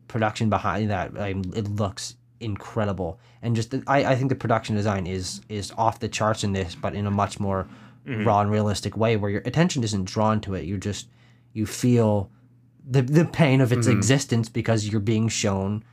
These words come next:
Speaker 1: the horrors of the Holocaust.
Speaker 2: Yeah.
Speaker 1: Um, but you're not like, "Oh, wow, look at this, pr-, look at the production design." You just, you notice it afterward, I would say.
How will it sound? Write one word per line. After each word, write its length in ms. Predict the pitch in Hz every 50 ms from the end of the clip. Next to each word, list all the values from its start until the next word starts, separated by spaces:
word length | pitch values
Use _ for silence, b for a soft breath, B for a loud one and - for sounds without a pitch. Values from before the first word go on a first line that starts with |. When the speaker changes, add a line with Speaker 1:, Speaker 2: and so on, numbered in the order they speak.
| b b b -
Speaker 1:
the 80 | 104
horrors 280 | 92 98 92 95 101 117
of 60 | 127
the 100 | 135 139
Holocaust. 680 | 131 110 107 101 98 - 101 95 101 113 - - - b b b b b b b
Speaker 2:
Yeah. 160 | 127 110 95
Speaker 1:
Um, 180 | 92 95 87 - - _ _ _ _ _ _ _ _ _ - - 131
but 220 | 113 143 139 131
you're 80 | 135 127
not 180 | 127 123 110
like, 200 | 113 117 113 - -
"Oh, 140 | 170 165 117
wow, 500 | 110 113 139 131 110 95 92 90 90 - _ -
look 280 | 127 120 123 120 -
at 160 | 117 101 - -
this, 260 | 104 92 - - -
pr-, 220 | - - - 117 - -
look 160 | 131 127 120
at 60 | - 98
the 80 | 95
production 340 | - 101 110 107 - - 87
design." 340 | 87 85 - - - - - - B B B B B B
You 120 | B 110 104
just, 220 | 107 110 - -
you 120 | 120 120 123
notice 340 | 127 127 123 117 - -
it 80 | 113 - -
afterward, 440 | 113 113 113 - - - 85 82 95
I 120 | 82 -
would 120 | 69 - -
say. 260 | - - 62 - -